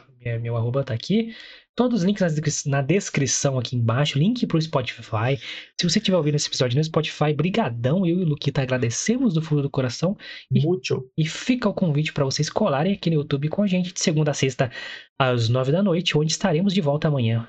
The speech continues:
Speaker 1: ao vivaço. Demorou?
Speaker 2: Ó, vocês não tão vendo o Spotify, mas eu tô fazendo coraçãozinho pra tela aqui, ó, no YouTube. Por isso que vocês têm que vir pro YouTube.
Speaker 1: É.
Speaker 2: Porque, pra, pra vocês verem o coraçãozinho.
Speaker 1: Acontecem coisas na tela que são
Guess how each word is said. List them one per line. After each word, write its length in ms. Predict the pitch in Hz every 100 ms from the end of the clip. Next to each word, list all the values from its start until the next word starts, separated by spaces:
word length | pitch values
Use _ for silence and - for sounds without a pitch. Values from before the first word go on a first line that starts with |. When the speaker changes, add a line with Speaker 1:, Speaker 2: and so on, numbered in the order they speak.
| -
Speaker 1:
ao 140 | 139
vivaço. 420 | 127 117 92 -
Demorou? 400 | 113 107 127 214 - _ _ -
Speaker 2:
Ó, 200 | 139 123
vocês 260 | - 143
não 160 | 143 175
tão 160 | 202 170
vendo 180 | 175
o 20 | 196
Spotify, 320 | - 175 170
mas 160 | 151 147
eu 100 | 156
tô 120 | 180
fazendo 240 | 190 185
coraçãozinho 640 | 185 202 202 214 196 190 202
pra 160 | 214
tela 220 | 208 208 202
aqui, 160 | 202
ó, 80 | 208
no 120 | 208
YouTube. 400 | 214 220 208 175
Por 120 | 151
isso 140 | 165 160
que 40 |
vocês 160 | 196 190
têm 140 | 202
que 100 | 196
vir 140 | 202 202
pro 120 | 214
YouTube. 440 | 233 208 196 135
Speaker 1:
É. 240 | 127 143 170
Speaker 2:
Porque, 340 | 139 - 147 -
pra, 160 | 147 147
pra 140 | 165
vocês 240 | 160 185
verem 240 | 143 170 196
o 60 |
coraçãozinho. 560 | 196 202 220 240 190 180
Speaker 1:
Acontecem 420 | 135 127 147 214
coisas 260 | 202 214 226
na 100 | 220
tela 360 | - 135 202
que 480 | 226 240 226 175 151
são 640 | 147 185 220 220 131 120